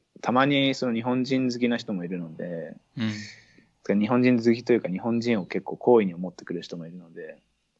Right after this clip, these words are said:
Speaker 1: まあ、
Speaker 2: うん。
Speaker 1: 勤勉だったりとか、そういう部分で。だからそういうので受け入れてもらったりとかして、で、紹介してもらうっていうのは大事かなと思いますね。
Speaker 2: なるほど。まあ、ベースとしてはね、それまでの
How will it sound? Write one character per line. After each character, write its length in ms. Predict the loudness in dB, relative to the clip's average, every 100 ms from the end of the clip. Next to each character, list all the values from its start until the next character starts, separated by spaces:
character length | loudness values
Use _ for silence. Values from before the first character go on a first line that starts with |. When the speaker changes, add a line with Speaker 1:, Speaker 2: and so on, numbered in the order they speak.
| _ -10
Speaker 1:
ま 80 |
あ、 20 | -6
Speaker 2:
う 20 |
ん。 20 |
Speaker 1:
勤 240 | 0 0 2
勉 220 | 0 0
だ 80 | 0
っ 80 |
た 120 | 0 -6
り 60 |
と 60 | -6
か、 80 | -6
そ 140 | -6
う 40 |
い 20 | -6
う 40 |
部 60 | -8
分 120 | -8
で。 80 | -10
だ 1080 | -10 -16 -14 -12 -14 -18 _ _ _ 0
か 60 | 2
ら 60 | 4
そ 100 | 4
う 40 |
い 40 |
う 20 | 6
の 80 |
で 140 | 8 6
受 100 | 6
け 100 | 2
入 60 |
れ 60 | 2
て 80 | 0
も 80 | -10
ら 60 |
っ 40 | -6
た 100 | -8
り 60 |
と 80 | -8
か 120 | -10
し 100 | -12
て、 320 | -8 -8 -8 -14 _ _ _ _ _ _ _ _ _ _ -4
で、 720 | -2 2 2 4 2 2 -2
紹 220 | 0 -2
介 180 | 0 -2
し 60 | -2
て 80 | -4
も 100 | 0
ら 80 |
う 20 | 0
っ 40 |
て 180 | 2 0
い 40 |
う 20 |
の 100 | 2
は 80 | 0
大 180 | -2 -4
事 60 | -6
か 120 | -10
な 100 | -12
と 20 | -10
思 80 | -8
い 60 |
ま 100 | -10
す 140 | -14 -18
ね。 1500 | -20 _ _ _ _ _ _ _ -20 -20 -20 _ _ _ -10 -6
Speaker 2:
な 100 | -6
る 80 |
ほ 120 | -10 -16
ど。 200 | -18 -20 _ -6
ま 360 | -2 -2 -4 -2
あ、 40 |
ベ 140 | 0 2
ー 20 |
ス 80 | 0
と 80 |
し 80 | -2
て 120 | -2
は 100 | -2 -4
ね、 120 | -6
そ 120 | -6
れ 60 | -4
ま 100 | -6
で 120 | -8
の 220 | -12